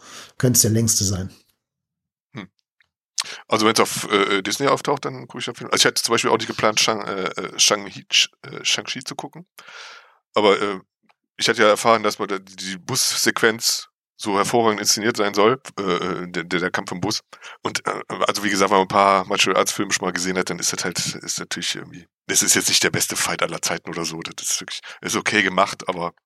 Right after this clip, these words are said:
Speaker 2: ich meine, wenn jetzt die Leute ranführt oder grad den, den Nachwuchs an halt, äh, Martial Arts Filme, an, an halt, äh, äh,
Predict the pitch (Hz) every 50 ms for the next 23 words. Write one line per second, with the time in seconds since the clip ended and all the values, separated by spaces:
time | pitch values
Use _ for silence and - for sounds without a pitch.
0 | - - _ _ - - - 113 104 117 120 - - 107 110 117 - 104 101 107
1 | 113 - - 110 107 - 98 98 95 92 92 - 95 - - - - - 95 90
2 | 95 92 90 98 101 101 - 110 98 - - - - 95 92 90 92 90 87 -
3 | - - - 92 98 90 90 - 95 90 85 85 _ _ _ _ _ - 95 -
4 | - 95 - - 95 - - - 101 98 90 95 90 - 90 87 85 85 85 87
5 | 87 - - - - - _ _ - _ _ _ _ _ - 98 - - - -
6 | - - - 104